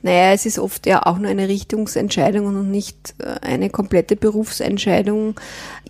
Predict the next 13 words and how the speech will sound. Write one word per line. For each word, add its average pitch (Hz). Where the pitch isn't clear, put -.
Ja, 196
es -
ist 254
früh. 247
Andererseits, 202
für 247
die 220
im 233
Gymnasium 226
sind, 233
kommt 214
dann 220
eine 214